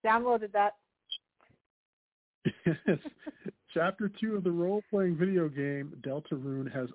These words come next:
Speaker 2: arrived. So, uh, a lot of you who are probably on your computers playing tonight are probably playing that.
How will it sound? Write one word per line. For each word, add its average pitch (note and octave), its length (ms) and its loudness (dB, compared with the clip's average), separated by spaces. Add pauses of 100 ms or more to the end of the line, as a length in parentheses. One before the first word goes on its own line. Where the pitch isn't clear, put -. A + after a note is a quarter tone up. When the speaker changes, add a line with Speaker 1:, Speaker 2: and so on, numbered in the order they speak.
Speaker 2:
arrived. A#2+ 560 -4 (200)
So, A2+ 420 2 (480)
uh, G#2+ 180 -2
a - 20 2
lot B2+ 220 4
of B2 100 -4
you C3+ 220 2
who B2+ 340 0
are A#2 140 2
probably C3 540 2
on D#3 300 2
your D#3 140 4
computers D3+ 640 2
playing E3+ 320 4
tonight E3+ 380 2
are A#2+ 200 -12
probably B2 440 -2
playing A#2+ 400 -2
that. B2 280 0